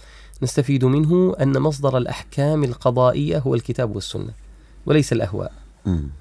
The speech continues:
Speaker 1: ولا العبث، ولا الأعراف، وإنما هو الكتاب والسنة. هذا يقتضي طبعًا أن يكون المحامي على درجة عالية جدًا من الثقافة الشرعية،
Speaker 2: مم.
Speaker 1: والقاضي ينبغي أن يكون على درجة عالية جدًا من الثقافة الشرعية،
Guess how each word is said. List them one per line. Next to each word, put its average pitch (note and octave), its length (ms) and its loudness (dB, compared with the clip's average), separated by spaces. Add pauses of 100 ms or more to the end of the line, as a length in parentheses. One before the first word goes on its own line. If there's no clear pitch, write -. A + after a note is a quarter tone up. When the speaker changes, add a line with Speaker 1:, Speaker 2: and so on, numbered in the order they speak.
(120)
Speaker 1:
ولا C3+ 420 6
العبث، A#2 480 2
ولا C#3 300 6
الأعراف، B2 760 4 (720)
وإنما B2+ 320 4
هو B2 160 2
الكتاب B2+ 440 2
والسنة. G2 340 -4 (120)
هذا D3 180 4
يقتضي C#3+ 420 2 (320)
طبعًا A#2 340 2 (420)
أن D3 80 8
يكون D#3+ 260 6
المحامي F3 380 4
على D#3 160 6
درجة F3 280 4
عالية F3 360 6
جدًا G3 640 4
من F3+ 280 6
الثقافة D3 420 2
الشرعية، A#2+ 500 0 (280)
Speaker 2:
مم. G2 100 -6 (300)
Speaker 1:
والقاضي E3 1000 8
ينبغي E3+ 240 6
أن F3 80 8
يكون F#3 220 6
على F3+ 280 8
درجة F3+ 300 6
عالية F#3 400 6
جدًا G#3 380 6
من F#3 160 6
الثقافة D3+ 280 2
الشرعية، A#2 540 -2